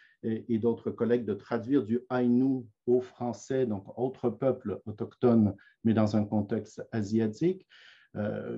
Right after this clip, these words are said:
quand j'ai, j'ai lu les œuvres Aïnou, tout de suite, j'ai pensé aux, aux Inuits. Euh, j'ai fait lire une partie d'un texte, euh, aïnou à Joséphine Bacon et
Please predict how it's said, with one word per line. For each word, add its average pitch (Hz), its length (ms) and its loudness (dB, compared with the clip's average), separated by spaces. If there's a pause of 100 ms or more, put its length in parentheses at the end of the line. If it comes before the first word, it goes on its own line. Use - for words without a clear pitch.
(160)
quand 127 300 6
j'ai, 113 260 6 (300)
j'ai 107 140 4
lu 113 280 6
les 120 200 4
œuvres 120 240 2
Aïnou, 120 380 4
tout 135 120 -4
de 107 80 -12
suite, 135 180 -4
j'ai 113 120 -2
pensé 107 360 -2
aux, 113 440 0
aux 110 280 -2
Inuits. 127 520 0 (360)
Euh, 104 140 -6
j'ai 101 180 -6
fait 120 180 0
lire 123 240 0
une 113 140 0
partie 120 460 -10
d'un 113 160 -4
texte, - 380 -6
euh, 110 720 -2
aïnou 123 600 2
à 117 340 0
Joséphine 110 540 -4
Bacon 120 460 0
et 98 80 -2